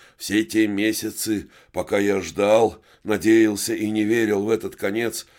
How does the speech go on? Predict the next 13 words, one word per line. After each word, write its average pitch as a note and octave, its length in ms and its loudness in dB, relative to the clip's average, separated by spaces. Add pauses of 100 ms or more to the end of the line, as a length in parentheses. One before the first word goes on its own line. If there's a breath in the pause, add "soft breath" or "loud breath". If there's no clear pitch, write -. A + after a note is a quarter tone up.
(120)
вымотали A#2+ 760 0
меня G#2 320 -4
настолько, A2 800 -4 (180 soft breath)
что - 240 -8
сил C#3 320 0
сопротивляться A2 1040 -4
попросту G2 1000 -8 (320)
не F2 140 -14
осталось. - 720 -12 (840)
Да A#2 120 -6
и B2+ 40 -6
ради B2+ 260 -4
чего? - 420 -14